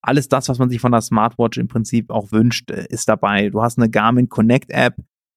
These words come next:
die übersichtlich zeigt, wo man überall war, welche Da-, die ganzen Daten zum Auswerten,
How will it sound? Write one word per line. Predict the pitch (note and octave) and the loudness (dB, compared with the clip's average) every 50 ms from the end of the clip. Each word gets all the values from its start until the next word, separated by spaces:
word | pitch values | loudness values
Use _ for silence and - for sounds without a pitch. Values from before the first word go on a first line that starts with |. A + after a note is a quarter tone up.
| _ - | _ 2
die | A#2 A#2 | 2 4
übersichtlich | - D3 C3 C#3 B2 A#2 B2+ A#2 - A#2+ A#2 - | 4 4 2 2 2 2 0 -2 0 -4 -4 -4
zeigt, | - - A#2+ A#2 A#2+ A#2 - | -2 0 0 0 0 -2 -2
wo | B2 | 0
man | A#2+ A#2+ A#2+ | 2 2 2
überall | B2 A2+ A#2+ A2+ A2 A2 G#2 G2+ | 2 0 0 0 2 0 0 2
war, | A2 G#2+ A2+ A#2+ B2 B2+ B2 A#2 | 2 2 2 4 4 2 2 2
welche | A2 A2 A2 - A2+ G2+ | 0 0 0 0 -2 0
Da-, | - G2+ G2+ - G2 | 0 -2 -2 -2 -4
die | - A2 | -4 -2
ganzen | A2 G#2 G#2+ G#2+ - G#2+ G2+ | 0 0 0 0 0 0 0
Daten | G2+ G2+ G#2+ B2 - - A#2 G#2+ | 2 0 0 -2 0 -2 -4 -4
zum | - - - | -2 -6 -2
Auswerten, | - B2 B2 B2+ B2 - A#2+ A2+ G#2+ G#2+ - _ A2 G#2+ A2 A2+ | 0 0 0 0 0 0 0 2 2 0 0 _ 0 0 0 -2